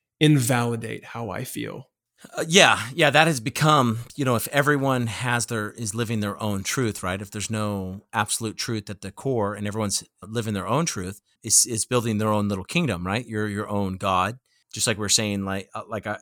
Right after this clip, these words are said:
Speaker 2: the point I was trying to make with the commercialization, you know, if at every angle of society is bouncing back this idea that it's all about you having personal fulfillment and there's no, nothing to counterbalance that.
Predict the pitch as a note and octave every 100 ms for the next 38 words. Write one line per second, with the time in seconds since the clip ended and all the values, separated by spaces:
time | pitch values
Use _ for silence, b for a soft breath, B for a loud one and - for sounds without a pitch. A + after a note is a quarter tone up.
0 | - G#2 - _ - A#2+ G2+ - A2 G#2
1 | G#2+ - - A2 G2 G2+ F#2 A#2 C#3+ -
2 | G2 G2+ b b B2+ A#2 G2+ G2 - A2
3 | - C3 C3+ C#3+ A#2+ A#2+ C3+ B2+ A#2 G#2
4 | - G#2 B2+ B2+ A2 G#2+ G2+ G2+ F#2 -
5 | A2+ A2+ A2+ A2 F#2+ G#2 A#2 - G#2 G2
6 | F#2 F#2 G#2 G2+ F#2 G2 _ _ _ _
7 | _ G2 F#2+ - - A#2 A2+ G2+ G2 G2
8 | - G#2+ G#2+ G2+ F#2 G#2+ G2 F2+ _ B2+
9 | A2+ A#2 G2+ - F#2 - C#3+ C#3+ G#2+ F#2
10 | G2 - - _ _ _ _ G#2+ G#2 F#2+
11 | - A#2+ B2 C3 B2+ A#2 B2+ D3 B2 -
12 | C3+ A2+ F2 A2+ D3 D3+ - G2 F#2